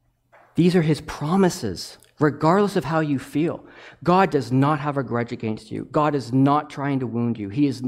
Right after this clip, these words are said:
he does not hate you. You ha-, you have to come to this place where you can forgive yourself, because that's the issue.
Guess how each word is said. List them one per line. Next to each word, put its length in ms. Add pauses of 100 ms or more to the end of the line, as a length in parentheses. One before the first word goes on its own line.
(100)
he 80
does 160
not 280
hate 220
you. 260 (760)
You 100
ha-, 320
you 120
have 340
to 80
come 380
to 120
this 180
place 640 (560)
where 140
you 100
can 180
forgive 380
yourself, 460 (280)
because 320
that's 300
the 180
issue. 400